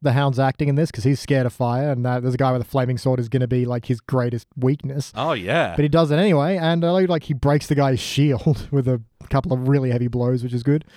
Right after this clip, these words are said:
Speaker 2: Oh, and that cut into the shoulder was t-, oh.
Speaker 1: Yeah, that was nice.
Speaker 2: Mm.
Speaker 1: So, yeah, no, well shot, I agree. It was very, very swashbuckly, you know, darting around a torchlit cave and all this kind of stuff. Good stuff.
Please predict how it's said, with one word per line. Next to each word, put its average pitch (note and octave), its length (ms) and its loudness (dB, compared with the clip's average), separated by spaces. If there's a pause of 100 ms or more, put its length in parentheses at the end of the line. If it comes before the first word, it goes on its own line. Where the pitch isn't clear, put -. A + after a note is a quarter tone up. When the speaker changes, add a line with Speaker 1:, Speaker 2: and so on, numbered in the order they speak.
(160)
Speaker 2:
Oh, C#3 320 4
and D#3 240 -2
that A#2 220 0
cut C#3+ 380 -2
into B2 320 -4
the A2 100 2
shoulder G#2 420 0
was F#2 220 -4
t-, - 220 -4
oh. B2+ 120 0
Speaker 1:
Yeah, C3 320 2 (240)
that D3 200 2
was B2+ 180 0
nice. A#2 520 -4 (180)
Speaker 2:
Mm. F#2+ 240 -8
Speaker 1:
So, G#3+ 240 2
yeah, A3+ 180 0
no, G#3 180 -4 (160)
well D#3+ 160 2
shot, G3 220 0
I E3+ 100 0
agree. F3 240 0
It C3 60 0
was C3 120 0
very, D3 320 0 (140)
very D#3 220 2
swashbuckly, C3 760 0
you A#2+ 80 -2
know, C3 120 2
darting C#3+ 380 2
around C3+ 200 0
a C3+ 220 -2
torchlit C#3+ 520 -2
cave B2 440 0
and A#2 320 -4
all B2 80 0
this A#2+ 140 -2
kind A#2+ 180 -4
of A2+ 60 -6
stuff. A#2+ 240 -10
Good D#3+ 100 0
stuff. - 220 -18